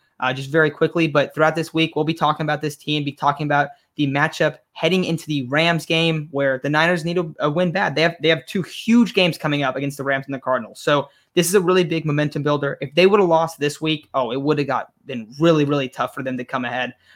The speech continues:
Um, but they are in a fight for the seventh seed. And I know it's been a really, really rough start, but this was a huge win. Also, another person, Kyle Shanahan today, excellent, excellent play calling, I felt like. Um,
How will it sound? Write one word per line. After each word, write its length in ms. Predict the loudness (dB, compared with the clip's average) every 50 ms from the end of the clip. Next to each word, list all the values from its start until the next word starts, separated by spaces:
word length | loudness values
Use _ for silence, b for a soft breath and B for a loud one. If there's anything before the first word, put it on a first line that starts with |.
| b b
Um, 180 | -2 -2 0 0
but 280 | -2 -2 -2 -4 _ _ _ _ _
they 140 | 2 4 4
are 240 | 6 6 6 6 6
in 140 | 6 4 2
a 20 |
fight 300 | 0 0 -2 -2 -2 -2
for 80 | -2 -4
the 80 | -4
seventh 300 | -2 -2 -2 -2 -2 -6
seed. 200 | -8 -10 -12 -8
And 80 | -6 -4
I 60 | 0
know 160 | 2 2 2
it's 100 | 2 2
been 140 | 0 -2 -2
a 40 | -2
really, 280 | 0 0 0 0 2 2
really 160 | 2 0 2
rough 200 | 2 0 0 0
start, 420 | -2 0 2 4 4 4 2 0 _ _ _
but 220 | 2 2 2 0 -4 -4
this 160 | -4 -4 -2
was 80 | -2 -2
a 60 | -4
huge 320 | -4 -4 -4 -4 -4 -2
win. 340 | 0 2 2 2 2 0 -4 -2 _
Also, 480 | 4 4 4 6 4 4 4 4 2 -4 _ _ _ _ _ _ _ _
another 160 | 0 2 4
person, 380 | 4 2 2 2 0 0 2 4 4 2 2 0 -6 _ _ _ _ _
Kyle 200 | 2 2 2 4
Shanahan 340 | 4 2 2 4 2 2
today, 480 | 0 0 4 4 4 4 4 0 -4 -12 _ _ _ _ _
excellent, 380 | 0 0 0 0 -4 -4 -2 -2
excellent 340 | -2 -2 -4 -6 -6 -4 -2
play 140 | -2 -4
calling, 300 | -2 -4 -4 -4 -4 -4
I 100 | -4 -4
felt 240 | -4 -2 -4 -4 -2
like. 260 | -2 -4 -4 -6 -8 b b b b b b
Um, 280 | -2 -2 -2 -2 -2